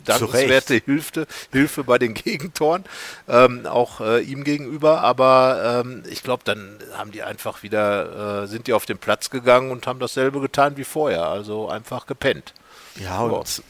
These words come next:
Speaker 1: man muss ja dazu sagen, dass zu dem Zeitpunkt hätte es ja eigentlich schon entschieden werden oder entschieden sein können, wenn eben Jan Sommer nicht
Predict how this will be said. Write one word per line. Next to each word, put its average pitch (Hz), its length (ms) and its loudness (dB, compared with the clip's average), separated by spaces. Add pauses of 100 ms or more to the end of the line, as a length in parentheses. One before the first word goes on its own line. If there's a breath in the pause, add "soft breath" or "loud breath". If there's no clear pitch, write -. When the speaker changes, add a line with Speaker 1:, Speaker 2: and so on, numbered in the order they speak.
(180)
Speaker 1:
man 101 140 -4
muss 110 200 -4
ja 120 120 4
dazu 110 340 2
sagen, 110 380 4
dass 107 240 -4
zu 110 100 -6
dem 110 220 -4
Zeitpunkt 110 420 0
hätte 113 160 -2
es 104 120 -6
ja 113 100 0
eigentlich 110 220 -8
schon 117 140 -8
entschieden 110 480 -8
werden 98 540 -2 (180)
oder 101 360 -6
entschieden 110 360 -10
sein 98 260 -4
können, 160 280 0
wenn 101 160 -2
eben 104 200 -8
Jan 104 240 -2
Sommer 101 320 -2
nicht - 360 -12